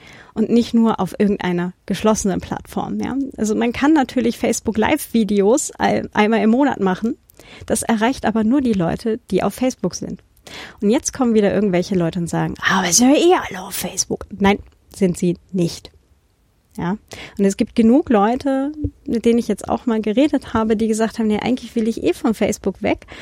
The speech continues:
aber ich hab das Konto noch, weil Dollar Kurs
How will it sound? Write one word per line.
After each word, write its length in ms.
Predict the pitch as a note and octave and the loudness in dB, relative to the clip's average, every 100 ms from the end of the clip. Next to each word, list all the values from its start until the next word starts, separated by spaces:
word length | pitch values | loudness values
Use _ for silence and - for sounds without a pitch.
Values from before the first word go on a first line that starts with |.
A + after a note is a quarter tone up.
| - | -8
aber 160 | - A3 | 0 0
ich 140 | - | 2
hab 120 | D4+ - | -2 -2
das 200 | G#3+ - | -4 -4
Konto 340 | A3+ G#3+ A3+ | -4 -2 -2
noch, 340 | G3+ A#3+ - _ | -4 -4 -6 _
weil 520 | F#3+ G#3 A#3 C4+ D4+ D#4+ - - - - _ _ _ _ _ | 0 2 2 2 0 -2 -10 -20 -20 -20 _ _ _ _ _
Dollar 340 | A#3+ A#3 G#3 | 2 4 2
Kurs 600 | - C4 C#4 D#4 D4+ - | 0 2 4 4 0 -4